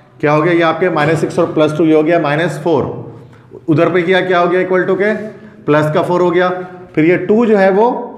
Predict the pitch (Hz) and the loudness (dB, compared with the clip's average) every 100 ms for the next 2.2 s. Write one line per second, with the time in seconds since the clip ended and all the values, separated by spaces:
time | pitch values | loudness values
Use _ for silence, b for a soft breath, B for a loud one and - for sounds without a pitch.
0 | - 139 151 160 151 139 117 104 104 104 | -4 0 2 0 -2 -2 -4 -4 -6 -6
1 | 117 156 165 165 160 170 175 165 160 175 | -2 0 2 0 0 -2 -2 -4 -2 0
2 | 175 196 | 2 0